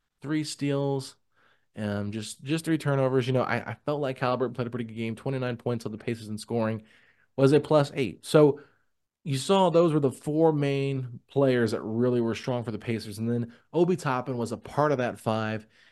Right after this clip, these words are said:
especially in that third quarter. Um, he went just one of six tonight, sixteen point seven percent from the field, oh of three from three,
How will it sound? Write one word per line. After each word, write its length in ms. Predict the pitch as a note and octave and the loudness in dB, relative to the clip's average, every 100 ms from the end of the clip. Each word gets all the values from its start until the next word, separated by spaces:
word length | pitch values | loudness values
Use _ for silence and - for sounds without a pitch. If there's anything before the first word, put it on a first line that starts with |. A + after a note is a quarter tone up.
| _ | _
especially 520 | - - C#3+ C3+ B2+ - | -6 2 4 4 -2 -2
in 200 | A#2+ B2 | 0 2
that 200 | G#2 G2+ | 0 0
third 220 | G#2+ G#2+ | 0 0
quarter. 400 | - A2+ A#2 A2+ _ _ _ _ - | -2 -2 -2 -6 _ _ _ _ -8
Um, 440 | F#2+ F2+ F2 E2+ _ | -4 -4 -6 -10 _
he 240 | - - F#3 | -10 -2 2
went 180 | G3+ | 2
just 200 | D#3+ B2 | 2 0
one 160 | A2+ A2 | 0 -2
of 60 | G2 | 0
six 280 | A2+ A2 | -2 -2
tonight, 360 | - A2 A2+ G2+ _ | -2 -2 -2 -6 _
sixteen 560 | - C3 B2 - A#2+ A2+ | -8 -6 -6 -4 -6 -4
point 240 | A2+ G#2 | -4 -4
seven 240 | A#2 G#2 G2 | -2 -2 -4
percent 320 | F#2+ G#2+ - | -6 -8 -8
from 140 | G2 | -8
the 80 | F2 - | -10 -4
field, 360 | A2+ A2 G#2+ - | -2 0 -2 -2
oh 220 | A2+ A#2 | 0 2
of 100 | G#2+ | 0
three 240 | A2 G#2 G2 | -2 -4 -4
from 180 | F#2 | -8
three, 520 | E2+ G#2 G2+ G2+ G2 | -10 -4 -2 -2 -6